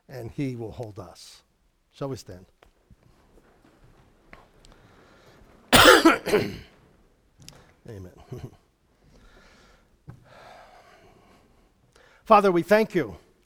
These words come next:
We thank you, Lord, for your blessings on our life and for the reality of knowing you as our Savior. And the blessed hope that we have in our life is as simple as our confession of faith. God, you forgive us,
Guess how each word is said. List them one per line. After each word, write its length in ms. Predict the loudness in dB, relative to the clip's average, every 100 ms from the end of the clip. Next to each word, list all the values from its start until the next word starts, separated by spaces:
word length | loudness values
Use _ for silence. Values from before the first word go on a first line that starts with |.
| _ _ -20 -20 _ -6
We 100 | 0
thank 280 | 2 2
you, 100 | 2
Lord, 340 | 4 6 6 4
for 280 | 0 2 2
your 180 | 0
blessings 600 | 0 0 0 -2 -4 -2
on 140 | -4 -2
our 140 | 0
life 420 | 0 -2 -2 -4
and 160 | -8 -8
for 480 | -6 -4 -2 -4 -8 -16 _ _ _ _ _ _ -10
the 100 | -2
reality 600 | 2 4 4 2 -2 -2
of 260 | -2 -8 -20 _
knowing 460 | -2 2 2 2 0
you 200 | -2 -4
as 120 | -4
our 120 | -6
Savior. 560 | -6 -6 -6 -6 -12 -14 _ _ _ _ _ _ _ _ _ _ -4
And 180 | -2
the 60 | -2
blessed 380 | 0 0 0 0
hope 260 | 0 0
that 100 | -2
we 120 | -2 0
have 240 | 0 0
in 80 | 0
our 160 | 0
life 380 | 2 2 0 -2
is 240 | -6 -6 -10
as 140 | -10
simple 360 | -6 -6 -4 -6
as 140 | -4
our 160 | -4 -4
confession 560 | -8 -6 -6 -6 -8
of 100 | -8
faith. 500 | -2 -2 -2 -8 -20 _ _ _ _ _ _ _
God, 240 | -2 -2 -2
you 80 | -6
forgive 360 | -6 -2 0
us, 460 | -2 -4 -14 -18